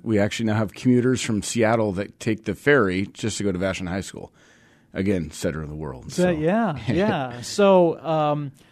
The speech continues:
Speaker 2: so grade school, high school, and you still have family there on
Speaker 1: Yeah,
Speaker 2: Vashon
Speaker 1: my,
Speaker 2: Island.
Speaker 1: my father and my stepmother, uh, live on the island, and my mom and my stepfather live in West Seattle. So
Speaker 2: Uh-huh.
Speaker 1: then my brother's on Vashon still.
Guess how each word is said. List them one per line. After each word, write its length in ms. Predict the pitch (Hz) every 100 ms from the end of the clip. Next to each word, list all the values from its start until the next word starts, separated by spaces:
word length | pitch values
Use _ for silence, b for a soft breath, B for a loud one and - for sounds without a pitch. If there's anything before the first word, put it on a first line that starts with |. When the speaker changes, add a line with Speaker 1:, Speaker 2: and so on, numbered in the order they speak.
| b b -
Speaker 2:
so 220 | - 143
grade 340 | 123 165 190
school, 360 | 190 - 196 190
high 180 | 180 180
school, 280 | 180 180 170
and 220 | 139 156
you 140 | 180
still 300 | 180 - 196
have 280 | 160 165 151
family 560 | - - 165 156 143 135
there 320 | 127 175 156
on 140 | 120
Speaker 1:
Yeah, 180 | 120 127
Speaker 2:
Vashon 60 | 92
Speaker 1:
my, 120 | 107
Speaker 2:
Island. 180 | 107 113
Speaker 1:
my 100 | 110
father 560 | - 117 117 123 120 -
and 320 | 107 101 95
my 80 | 95
stepmother, 640 | 82 107 107 113 117 123 -
uh, 160 | 90 80
live 480 | 95 101 87 - -
on 180 | 101 110
the 60 |
island, 380 | 92 104 117 117
and 100 | 95
my 120 | 90
mom 420 | 90 90 95 104 107
and 140 | 92 87
my 100 | 85
stepfather 420 | - - 98 90
live 160 | 90
in 80 | 90
West 200 | 92 117
Seattle. 300 | - 73 57 -
So 240 | - - 80
Speaker 2:
Uh-huh. 260 | 135 127 156 B -
Speaker 1:
then 80 |
my 120 | 101 92
brother's 380 | 101 101 104
on 380 | 107 101 95 92
Vashon 440 | - 101 95 113 101
still. 360 | - 110 120